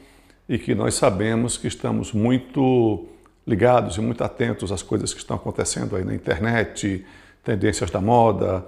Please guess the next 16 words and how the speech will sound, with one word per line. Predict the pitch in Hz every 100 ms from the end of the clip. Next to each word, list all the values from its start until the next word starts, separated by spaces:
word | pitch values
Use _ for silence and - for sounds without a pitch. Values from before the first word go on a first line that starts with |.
| - - _ _
enxovais, | 104 - 113 87 107 110 110 110 - - - - _ _ _ _
e | 170 117 117 117
estamos | 117 - 127 120
esquecendo | 117 - 123 - 123 117
um |
pouco | - 104 104 - 110 101 107 190 180
da | 107
parte | - - 104 -
mais | 117 113 113 110 - - - -
humana, | 143 123 113 120 107 92 90
da | 90
parte | - 98 92 -
mais | 104 101 101
essencial, | 101 - 123 - 98 113
que | - 139 104
é | 107 120 -